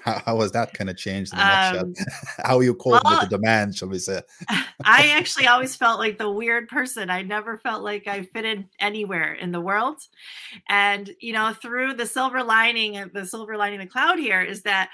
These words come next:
Speaker 2: I get to be the most amazing people around the world, like you guys, and we could talk and we could share the same things. I never could do that before, you know?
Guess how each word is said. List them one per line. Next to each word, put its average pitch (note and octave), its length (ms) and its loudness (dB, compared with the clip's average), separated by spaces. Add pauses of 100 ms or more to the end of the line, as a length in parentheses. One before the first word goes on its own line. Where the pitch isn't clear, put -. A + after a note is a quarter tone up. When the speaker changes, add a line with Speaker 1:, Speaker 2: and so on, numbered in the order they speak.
(220)
Speaker 2:
I - 80 -2
get G#4 140 0
to G#4+ 80 0
be G#4 100 4
the G#4 80 -2
most G4+ 160 0
amazing D#4+ 560 -2
people D4 240 -2
around C#4+ 160 2
the C4+ 100 -6
world, C#4 200 2
like B3+ 180 -2
you C4+ 180 -6
guys, G3+ 360 4
and G#3+ 80 -6
we C4 120 -6
could - 180 -4
talk C4 460 2
and G#3+ 140 -6
we A3+ 100 -6
could A3+ 140 -8
share B3+ 380 0
the A#3+ 100 -8
same A3+ 320 -4
things. A#3 180 -8
I A3+ 60 -4
never A#3 260 -2
could A#3 220 -8
do A3+ 180 -10
that G#3 180 0
before, G3+ 600 0
you G#3 240 -8
know? G#3 260 0